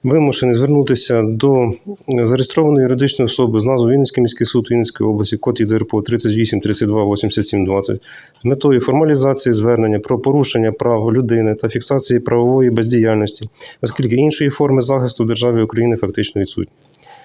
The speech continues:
Першого десятого двадцять п'ятого року о чотирнадцятій годині нуль нуль хвилин я в межах статті двісті чотирнадцять Кримінально-процесуального кодексу України, К П К,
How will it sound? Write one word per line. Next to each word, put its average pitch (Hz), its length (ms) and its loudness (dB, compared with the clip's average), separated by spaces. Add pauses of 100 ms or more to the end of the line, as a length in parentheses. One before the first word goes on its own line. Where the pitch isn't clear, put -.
(140)
Першого 175 320 2
десятого 143 420 0
двадцять 120 220 -2
п'ятого 143 300 0
року 113 280 -2
о 113 80 0
чотирнадцятій 139 680 0
годині 117 440 2
нуль 123 160 2
нуль 131 220 2
хвилин 101 480 0 (320)
я 131 200 2
в 123 40 2
межах 123 380 2
статті 131 280 -4
двісті 139 280 0
чотирнадцять 123 500 -2
Кримінально-процесуального 120 1040 0
кодексу 113 480 0
України, 101 520 0 (600)
К 117 120 -2
П 131 140 -2
К, 107 240 -2